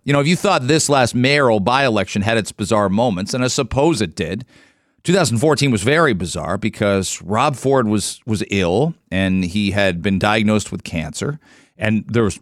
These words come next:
he was embattled. There was a lot of controversy surrounding him, and he tried to run for mayor again,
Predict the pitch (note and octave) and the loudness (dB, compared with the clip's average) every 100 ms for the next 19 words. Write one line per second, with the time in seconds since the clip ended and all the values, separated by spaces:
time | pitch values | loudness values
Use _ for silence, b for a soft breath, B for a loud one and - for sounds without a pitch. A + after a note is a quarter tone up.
0 | _ G#2 A#2+ D#3 C3 G2+ E2+ A2+ D#3 A2 | _ 0 0 2 2 0 0 0 0 0
1 | F#2+ A2 G2+ A#2+ A2 A2 A2+ A#2 G#2 - | 0 0 0 2 2 2 0 0 -2 0
2 | A2 F#2 G#2+ A2+ A2 F#2+ E2+ E2+ - B | 0 0 0 2 2 0 0 -2 -4 B
3 | B B B _ B2+ B2+ - C3+ B2+ A#2 | B B B _ 0 0 2 2 2 2
4 | A#2 A2 G#2 A#2 G#2+ G#2 G#2 G2+ F2 C#3 | 4 2 2 0 2 4 2 2 2 2
5 | G2+ G#2 B2+ | 2 2 0